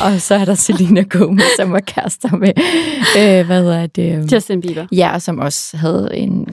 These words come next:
Speaker 1: øh, stor startende karriere på Disney Channel.
Speaker 2: <clears throat> Okay. Jamen, øh, spændende.
Speaker 1: Altså, jeg vil jo helt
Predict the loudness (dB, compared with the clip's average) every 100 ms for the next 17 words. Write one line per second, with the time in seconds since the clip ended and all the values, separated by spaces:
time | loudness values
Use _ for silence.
0 | -10 -10 -2 -2 -4 -8 -6 -6 -4 -4
1 | -4 -6 -4 -4 -4 -6 -6 -6 -6 -2
2 | -2 0 0 0 2 4 4 0 -8 -4
3 | -2 0 0 0 -4 _ _ _ _ _
4 | -20 _ _ _ _ -20 -6 2 4 4
5 | 4 2 0 -2 -8 -4 2 4 4 0
6 | -16 -20 -20 -20 -2 -2 0 -4 0 0
7 | 2 0